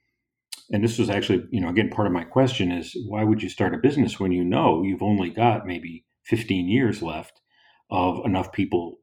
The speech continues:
to allow you to keep your business running? And that, that's what people told me, is they thought maybe they had fifteen or twenty years. Um,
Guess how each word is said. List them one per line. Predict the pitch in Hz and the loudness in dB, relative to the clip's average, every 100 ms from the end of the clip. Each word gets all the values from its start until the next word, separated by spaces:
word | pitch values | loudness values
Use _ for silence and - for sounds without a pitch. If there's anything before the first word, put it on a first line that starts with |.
| _ | _
to | 98 | 0
allow | 87 85 | 2 0
you | 82 | -4
to | 80 | -8
keep | - 85 | -10 -12
your | 78 | -12
business | - - 82 - | -12 -12 -12 0
running? | 110 - - - | 2 2 -2 -8
And | 95 | -6
that, | 92 98 | -6 -4
that's | 98 - | -4 -6
what | 85 | -6
people | 90 - - | -8 -8 -12
told | - - 73 | -14 -16 -2
me, | 107 - | 0 0
is | - | -4
they | - | -14
thought | - 80 85 | -12 -14 -8
maybe | 90 87 | -8 -6
they | 80 | -10
had | 80 - | -14 -18
fifteen | - - 85 78 | -18 -18 -16 -18
or | - | -16
twenty | - 82 | -16 -14
years. | 82 95 85 - _ _ - _ _ _ | -10 -10 -10 -12 _ _ -20 _ _ _
Um, | 98 95 90 | -2 -2 -2